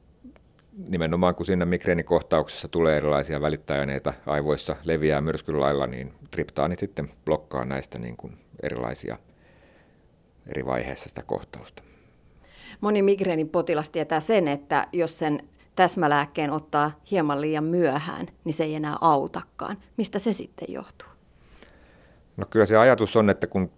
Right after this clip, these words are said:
Speaker 1: näitä välittäjäaineita lähtee liikkeelle, niin mitä pa-, no, aikaisemmin päästään liikkeelle, niin sitä helpompi se on sammuttaa. Että se on vähän niin kuin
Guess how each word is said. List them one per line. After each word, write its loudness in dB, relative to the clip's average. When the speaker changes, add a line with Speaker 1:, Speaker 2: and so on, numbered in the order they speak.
Speaker 1:
näitä 2
välittäjäaineita 6
lähtee 4
liikkeelle, 2
niin -2
mitä 0
pa-, -8
no, 2
aikaisemmin 4
päästään 4
liikkeelle, 2
niin -4
sitä -2
helpompi 0
se -6
on -4
sammuttaa. -2
Että -12
se -6
on -2
vähän -4
niin -6
kuin -10